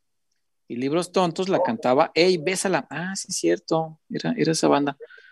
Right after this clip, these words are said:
Acá la tengo, y no todos eran ponquetos, ahora que reviso la lista, hay algunos más fresones. Hasta Kinky sale en ese libro.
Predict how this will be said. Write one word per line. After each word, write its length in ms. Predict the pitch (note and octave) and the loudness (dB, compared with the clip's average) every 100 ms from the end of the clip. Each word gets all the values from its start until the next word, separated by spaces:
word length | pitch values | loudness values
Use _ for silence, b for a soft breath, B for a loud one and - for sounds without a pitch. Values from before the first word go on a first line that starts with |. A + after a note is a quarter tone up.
| B _ _ _ | B _ _ _
Acá 200 | - B2 | -4 4
la 120 | D3 E3 | 4 6
tengo, 220 | F3+ G3 | 8 10
y 80 | E3 | 10
no 160 | F3+ | 8
todos 220 | F#3 A#3 A#3+ | 8 6 6
eran 160 | A#3+ A#3+ | 4 2
ponquetos, 500 | F3 C3 C#3 D#3 D#3+ | -2 -2 -4 -4 -2
ahora 160 | E3 | -2
que 100 | E3 | -2
reviso 320 | C#3 B2 B2+ | -2 -2 -2
la 100 | F3 B2+ | -2 -2
lista, 360 | B2 - A3+ - | -4 -6 -8 -4
hay 180 | C3+ | 0
algunos 360 | D3+ D#3 D#3 D#3+ | 2 2 -2 -2
más 180 | C#3+ - | -6 -4
fresones. 560 | - A2+ A2+ - - - - - - _ _ _ _ - | -2 -2 -2 -6 -10 -8 -10 -10 -12 _ _ _ _ -2
Hasta 280 | - - - | 0 2 6
Kinky 400 | G#3+ B3 G3+ F3 | 8 10 10 8
sale 240 | F#3+ F#3+ | 6 6
en 80 | F#3+ | 4
ese 140 | F#3 | 4
libro. 300 | G3+ G#3+ F#3+ | 6 6 2